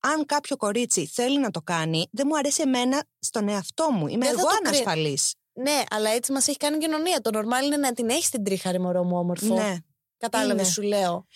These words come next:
Speaker 1: Πιστεύεις ότι η τρίχα και η δαιμονοποίηση της τρι-, της γυναικείας τρίχας είναι ένα αποτέλεσμα, ε, που επέβαλαν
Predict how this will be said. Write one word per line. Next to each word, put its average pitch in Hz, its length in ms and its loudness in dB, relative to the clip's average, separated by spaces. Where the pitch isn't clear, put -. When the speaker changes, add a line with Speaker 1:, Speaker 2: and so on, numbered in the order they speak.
Speaker 1:
Πιστεύεις 254 600 0
ότι 185 180 -2
η 165 80 -2
τρίχα 160 640 -6
και 175 300 0
η 196 100 -2
δαιμονοποίηση 175 840 -2
της 165 160 -6
τρι-, 226 280 -6
της 185 140 -2
γυναικείας 170 500 -2
τρίχας - 600 -8
είναι 262 240 0
ένα 269 200 0
αποτέλεσμα, 185 760 -2
ε, 185 140 0
που 202 100 -2
επέβαλαν 190 760 -2